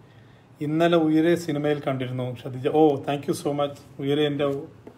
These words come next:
one of my favorite movies ആണ്. അതിലൊരു ചെറിയ role ചെയ്യാൻ കിട്ടിയതിൽ I'm very happy. ബീന, hi. Next big ബോസിൽ വിളിച്ചാൽ പോകുമോ? ഉം. That's a big question.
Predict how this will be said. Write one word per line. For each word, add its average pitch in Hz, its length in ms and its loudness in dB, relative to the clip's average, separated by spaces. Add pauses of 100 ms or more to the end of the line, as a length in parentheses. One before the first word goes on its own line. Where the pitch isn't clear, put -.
(480)
one 139 100 -2
of 143 100 0
my 151 160 -4
favorite 143 540 0
movies 135 300 -6
ആണ്. 135 200 -8 (720)
അതിലൊരു 139 220 -2
ചെറിയ 143 340 0
role 143 360 2
ചെയ്യാൻ 139 340 -4
കിട്ടിയതിൽ 135 540 -4
I'm 127 480 -10
very 135 260 -4
happy. 131 280 -8 (1900)
ബീന, 143 420 0
hi. 135 580 0 (1400)
Next 156 440 -2
big 151 220 -2
ബോസിൽ 156 380 2
വിളിച്ചാൽ 139 420 0
പോകുമോ? 127 520 -6
ഉം. 110 880 -12 (1300)
That's 131 200 -12
a 131 60 -10
big 139 140 -4
question. 147 420 -2